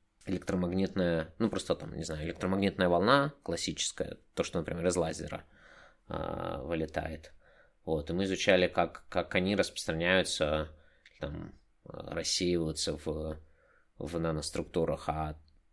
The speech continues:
м, там, где-то с пятнадцатого-шестнадцатого года стало интересно, а, а что происходит на квантовом уровне, когда у вас уже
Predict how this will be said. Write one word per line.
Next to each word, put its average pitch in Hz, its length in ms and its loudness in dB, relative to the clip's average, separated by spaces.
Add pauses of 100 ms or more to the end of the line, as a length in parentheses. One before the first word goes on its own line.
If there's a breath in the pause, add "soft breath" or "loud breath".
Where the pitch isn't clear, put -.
(120)
м, 85 480 -6
там, 90 160 -8
где-то 85 160 -8
с - 40 -10
пятнадцатого-шестнадцатого 98 720 2
года 92 160 4
стало 98 280 4
интересно, 90 580 0 (480 soft breath)
а, - 240 -6
а - 60 -12
что - 200 -2
происходит 90 480 0
на 90 80 2
квантовом 98 440 2
уровне, 82 260 0
когда 78 240 -4
у 80 60 2
вас 82 220 0
уже 85 280 2